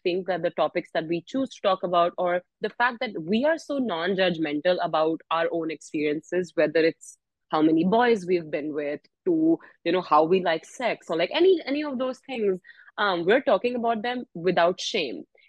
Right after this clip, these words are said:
And I think when you remove shame, um, you're automatically adding to this feminist movement, because women should not be shameful about their experiences. Women, whatever they decide to do, whether they decide to be a virgin for the rest of their lives, or they decide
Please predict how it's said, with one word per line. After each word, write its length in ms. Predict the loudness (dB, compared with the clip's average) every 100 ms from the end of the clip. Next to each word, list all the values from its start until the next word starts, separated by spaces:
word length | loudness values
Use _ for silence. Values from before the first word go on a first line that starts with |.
| _
And 140 | -2
I 120 | -2 -2
think 240 | -2 -2 0
when 140 | 2
you 100 | 2
remove 420 | 4 4 2 0
shame, 540 | -4 -2 0 0 -2 -6 -6
um, 520 | -6 -4 -4 -4 -6 _ _ _ _
you're 200 | 4 6
automatically 680 | 6 4 2 2 0 2 2
adding 420 | 2 2 2 0
to 120 | -2
this 400 | 0 -2 -4 -18 -20 -4
feminist 520 | 0 2 0 -4 -2
movement, 480 | 0 0 -2 -2 -6
because 460 | -4 -2 -2 -4 -14 _
women 420 | -4 -2 -2 -4
should 240 | -4 -4 0
not 240 | 0 0
be 120 | -2
shameful 500 | -2 -4 -6 -6 -4 -4
about 320 | -2 -2 0
their 140 | 0
experiences. 680 | 0 -4 -6 -6 -6 -4 -4 -6 -20 -20 -2
Women, 480 | 2 4 4 4 0 -4
whatever 480 | 2 4 4 4 4
they 100 | 2
decide 340 | 0 -2 -4
to 60 | -4
do, 120 | -6
whether 280 | -4 -4 -4
they 100 | -4
decide 340 | -4 -4 -4
to 80 | -4
be 140 | -4
a 60 | -4
virgin 360 | -2 -4 -4 -6
for 80 |
the 100 | -2
rest 220 | -2 -2 -6
of 100 | -4
their 140 | -2
lives, 280 | 0 0 0
or 80 | -4
they 80 | -2
decide 320 | -4 -4 -6